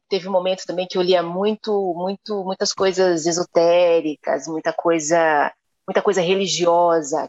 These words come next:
que é também, eu acho, interessantíssimo. Não deve ser à toa que o Evangelho segundo Jesus Cristo também me pegou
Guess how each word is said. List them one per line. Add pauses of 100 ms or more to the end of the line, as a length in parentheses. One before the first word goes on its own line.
que
é
também,
eu
acho, (320)
interessantíssimo.
Não
deve
ser
à
toa
que
o
Evangelho
segundo
Jesus
Cristo
também
me
pegou